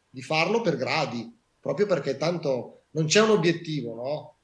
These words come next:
Cioè, non è che devono diventare tutti maestri di sci.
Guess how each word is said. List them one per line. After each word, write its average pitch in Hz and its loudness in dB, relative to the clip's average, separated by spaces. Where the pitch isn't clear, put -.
Cioè, 139 -6
non 131 -4
è 170 2
che 165 -2
devono 156 0
diventare 147 -2
tutti 139 -10
maestri 120 -6
di 117 -4
sci. 107 -6